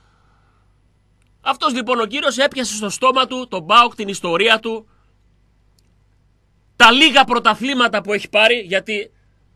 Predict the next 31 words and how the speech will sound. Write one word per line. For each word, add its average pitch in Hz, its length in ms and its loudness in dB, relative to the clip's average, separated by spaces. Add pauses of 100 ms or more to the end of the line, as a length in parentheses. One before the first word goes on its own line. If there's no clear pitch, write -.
(340)
αν 226 160 2
ήταν 226 300 -2
διαπλεκόμενος, 226 720 -2 (160)
δεν 233 140 -4
θα 240 60 -2
είχε 214 160 -4
πάρει 202 200 0
αυτά 180 180 -2
που 165 60 -12
έχει 170 100 -10
πάρει, 240 160 -4
θα 233 80 -6
είχε 220 140 -4
πάρει 240 420 2 (520)
αυτά 254 320 0
που 254 80 2
έχουν 240 160 -2
πάρει 269 240 6
οι 302 40 8
άλλοι. 202 400 6
Αλλά, 214 460 -2
ε, 254 140 -8
όπως 233 320 -6
είπαμε, 240 280 -4
εμείς 240 220 -6
έχουμε 247 260 -4
μια 262 120 -6
διαφορετική 262 560 -6
νοοτροπία 214 520 -4
και 180 100 -12
κουλτούρα. 220 560 0